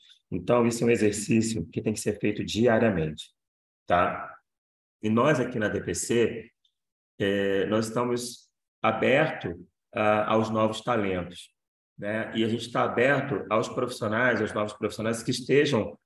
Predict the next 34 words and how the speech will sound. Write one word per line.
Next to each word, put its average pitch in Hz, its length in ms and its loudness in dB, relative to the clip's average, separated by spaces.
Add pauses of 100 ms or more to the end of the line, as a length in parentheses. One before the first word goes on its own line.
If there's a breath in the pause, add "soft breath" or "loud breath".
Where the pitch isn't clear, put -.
(280)
comungando 131 580 4
dos 120 140 0
nossos 117 360 0
valores. 101 640 0 (280)
Então, 131 500 -2 (460)
nós 127 160 -4
somos 139 340 -4
uma, 104 760 -2
ah, 95 460 -2
uma 101 160 -6
empresa 98 540 0
que 95 180 -8
a - 20 -4
gente 95 220 -8
chegou, 87 720 -6 (100)
né, 92 340 -2 (560)
a-, - 440 -6
através 98 500 0
da, 87 340 -8 (140)
da 90 120 -2
ética, 113 420 2
principalmente, 113 1080 -4
da 95 80 -8
nossa 95 240 -6
qualidade, 107 760 2
confiança 117 580 -2
dos 90 100 -12
nossos 98 280 -6
clientes, 104 500 -4
pela 110 160 0
nossa 117 240 0
experiência 113 600 -2
e 98 60 -4
expertise 95 800 -2